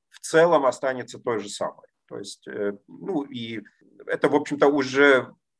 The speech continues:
вот последние выборы, когда Зеленский пришел к власти, это иллюстрировали. Там было, конечно,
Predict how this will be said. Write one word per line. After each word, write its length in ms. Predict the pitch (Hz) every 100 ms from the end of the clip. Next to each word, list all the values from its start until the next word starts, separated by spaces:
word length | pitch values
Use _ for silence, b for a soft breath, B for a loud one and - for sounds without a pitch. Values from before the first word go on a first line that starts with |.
| _
вот 320 | - 139 117
последние 420 | - 127 156 156 143
выборы, 400 | 143 143 127 -
когда 280 | 123 127
Зеленский 480 | 123 117 123 120 -
пришел 520 | - 107 - 143 143
к 40 | 120
власти, 600 | 117 117 - - 113 113
это 260 | 113 -
иллюстрировали. 960 | 113 113 107 113 - 135 156 139 123 113
Там 240 | - 123
было, 220 | 151 151
конечно, 580 | 131 127 123 - 117 107